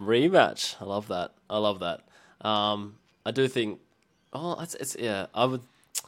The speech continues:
if I'm ruling out Tassie and I'm ruling out Sydney, <laughs> I would love, I just think it'd be really cool to see Cairns or New Zealand go all the way because nobody expected them to be there. And we love an underdog, even though Tassie is still the underdogs of underdogs. But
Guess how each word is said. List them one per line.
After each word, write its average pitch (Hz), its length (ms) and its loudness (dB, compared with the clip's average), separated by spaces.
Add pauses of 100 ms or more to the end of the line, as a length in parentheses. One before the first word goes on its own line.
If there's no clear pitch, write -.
(640)
if 147 160 0
I'm 156 140 10
ruling 175 360 6
out 127 160 4
Tassie 113 380 2
and 104 100 2
I'm 104 100 0
ruling 113 340 2
out 104 120 -2
Sydney, 92 520 -8 (460)
<laughs> - 460 0
I 147 140 6
would 143 180 4
love, 135 300 2 (360)
I 147 80 10
just 190 160 10
think 220 100 8
it'd 202 100 8
be 185 80 8
really 156 280 6
cool 139 180 4
to 135 60 -2
see 131 160 0
Cairns 120 520 0 (140)
or 127 220 2
New 123 180 2
Zealand 113 320 0
go 113 160 2
all 110 120 2
the 107 60 0
way 104 160 4
because 110 260 -2
nobody 107 320 2
expected 101 420 -4
them 95 100 -6
to 104 80 -8
be 92 260 -4
there. 85 180 -6
And 120 140 -4
we 127 120 2
love 131 260 8
an 117 80 4
underdog, 104 560 0 (380)
even 135 200 6
though 113 120 0
Tassie 110 340 0
is 101 80 -4
still 117 180 0
the 107 140 -2
underdogs 101 440 -2
of 95 100 -4
underdogs. 90 560 -8
But 113 340 4